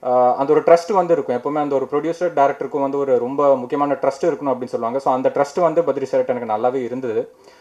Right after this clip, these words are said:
So, அதனால தான், in fact, அடுத்த ப்ராஜெக்ட் நாடகமேடை வந்து நாங்க அவங்க பேனர்ல தான் பண்றோம், அஹ், பத்ரி சாரோட பேனர்ல. And நரகாசுரன் பத்தி பேசணும்னா, ஃபர்ஸ்ட் படம் இந்த அளவுக்கு வந்ததுக்கு காரணம் வந்து cast and crew தான்.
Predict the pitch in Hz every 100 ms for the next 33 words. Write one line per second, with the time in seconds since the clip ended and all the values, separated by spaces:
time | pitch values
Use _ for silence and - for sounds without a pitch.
0 | _ - 131 143 156 170 165 143 131 -
1 | - 147 143 139 127 135 147 143 135 131
2 | 135 135 117 113 120 117 120 123 123 127
3 | 113 110 113 131 - 113 107 110 113 113
4 | 104 104 104 101 120 - _ _ _ _
5 | _ - 131 139 143 151 185 226 220 202
6 | 190 185 175 170 180 185 165 - - 175
7 | 160 - - _ - 143 180 165 156 165
8 | 165 147 160 160 156 160 180 175 156 151
9 | 170 156 139 - 139 127 117 104